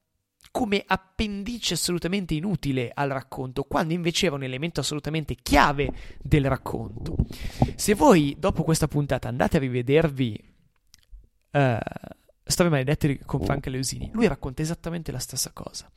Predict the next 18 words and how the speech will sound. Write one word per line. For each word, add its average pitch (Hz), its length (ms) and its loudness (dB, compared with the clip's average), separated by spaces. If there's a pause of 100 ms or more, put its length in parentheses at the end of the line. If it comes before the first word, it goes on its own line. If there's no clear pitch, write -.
(500)
ma 156 220 2
dal 277 280 8
racconto 220 640 4
che 147 140 0
fa 175 160 2
Frank 151 300 -4
Leosini 123 480 -2
non 185 340 2
si - 160 2
capisce - 680 0 (340)
bene 120 480 -2
dove 131 360 4
fosse, 131 560 0
lui 135 220 -4 (200)
dice 127 220 -6
che - 80 -6
è 143 40 0
Amanda, 120 540 -4